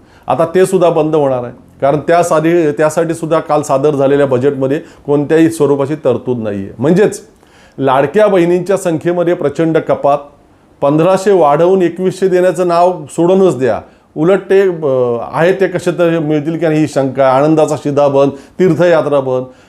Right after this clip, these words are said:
या सर्व घोषणा करून आपण निवडून आलोय आणि आता त्या आपण बंद करतोय. म्हणजेच आपल्याला निवडून देणाऱ्या जनतेची आपण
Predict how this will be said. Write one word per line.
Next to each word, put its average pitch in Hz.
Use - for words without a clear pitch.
या 180
सर्व 185
घोषणा 143
करून 165
आपण 156
निवडून 147
आलोय 123
आणि 135
आता 131
त्या 139
आपण 135
बंद 143
करतोय. 120
म्हणजेच 147
आपल्याला 160
निवडून 165
देणाऱ्या 156
जनतेची 143
आपण 147